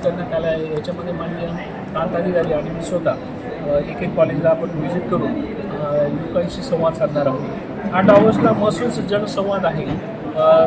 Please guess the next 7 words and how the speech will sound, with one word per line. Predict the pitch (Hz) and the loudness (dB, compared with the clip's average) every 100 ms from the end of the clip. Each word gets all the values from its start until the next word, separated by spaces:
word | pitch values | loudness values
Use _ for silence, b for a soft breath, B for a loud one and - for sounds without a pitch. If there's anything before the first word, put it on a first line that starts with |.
| - | 4
तहसील | 196 208 | -2 -2
कार्यालयाच्या | 202 185 190 196 190 190 202 | 2 2 4 4 4 2 0
बाबतीत | 190 - - | -2 -4 -6
काही, | - 190 190 | -2 -2 -2
अ, | - 160 160 156 208 208 | -4 -4 -2 -2 -2 -4
अडचणी | 180 196 190 | 0 0 0
असतील, | 180 - 190 | -2 -2 -6